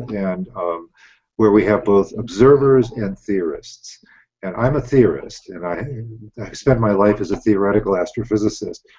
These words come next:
So I've done computation throughout my career. Uh, I have to admit to you in some embarrassment that my programming language is Fortran. Uh,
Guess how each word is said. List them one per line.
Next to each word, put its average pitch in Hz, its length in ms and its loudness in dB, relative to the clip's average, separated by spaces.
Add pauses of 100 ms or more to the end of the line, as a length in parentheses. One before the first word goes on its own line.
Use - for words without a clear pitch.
(140)
So 104 240 -2
I've 143 340 4
done 139 300 -4
computation 120 720 -4
throughout 117 440 2
my 85 200 -10
career. 76 560 -10 (640)
Uh, 82 500 -6 (100)
I 98 180 -6
have 104 240 -4
to 107 100 4
admit 113 320 2
to 156 120 -6
you 160 260 8
in 117 100 2
some 127 240 2
embarrassment 120 640 4
that 110 160 2
my 110 180 0
programming 123 580 0
language 110 500 0
is 95 180 -10
Fortran. 120 880 -2 (680)
Uh, 92 440 0